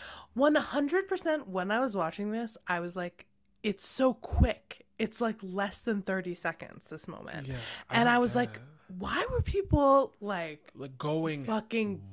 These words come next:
Speaker 2: wild.
Speaker 1: gagging <laughs> over this moment?" It was like, "What? <laughs>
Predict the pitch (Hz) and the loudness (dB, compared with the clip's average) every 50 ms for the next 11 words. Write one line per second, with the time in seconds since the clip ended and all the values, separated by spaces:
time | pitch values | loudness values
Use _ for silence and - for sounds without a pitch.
0 | 104 104 113 - 240 247 262 269 277 135 123 - - - 339 392 - - 339 392 | -8 0 6 8 12 12 12 12 12 12 8 6 8 10 10 10 10 12 8 8
1 | - - 311 330 - - - 311 311 - - 285 311 - - 247 262 294 269 226 | 8 8 4 2 2 10 12 12 12 12 10 6 4 4 4 0 2 2 2 2
2 | - - 285 240 220 196 196 185 165 - - - - - - - 381 - 330 359 | 4 4 6 6 6 6 4 2 2 0 -4 -10 -8 -8 0 2 2 4 8 10
3 | 403 427 392 349 415 440 415 403 - - 302 311 311 - 247 240 240 240 269 370 | 10 10 10 10 10 10 10 8 6 4 0 -2 -2 -6 -8 -6 -2 4 6 8
4 | 427 508 605 622 622 622 - - 508 | 10 12 12 10 10 8 4 4 4